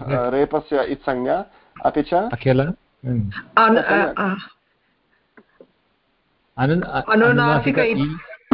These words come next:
Speaker 1: आ, सम्यक्, तदेव, तदेव उक्तं।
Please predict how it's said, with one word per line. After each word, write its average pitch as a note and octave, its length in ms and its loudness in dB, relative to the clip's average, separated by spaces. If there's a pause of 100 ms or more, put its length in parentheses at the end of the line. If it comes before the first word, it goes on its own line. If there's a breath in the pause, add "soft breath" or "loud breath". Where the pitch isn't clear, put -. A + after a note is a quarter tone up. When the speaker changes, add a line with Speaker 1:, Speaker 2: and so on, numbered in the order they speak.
(240)
Speaker 1:
आ, C3 260 2
सम्यक्, D3 580 -2 (420)
तदेव, C3+ 500 0 (680)
तदेव E3+ 360 2
उक्तं। A#2+ 400 -6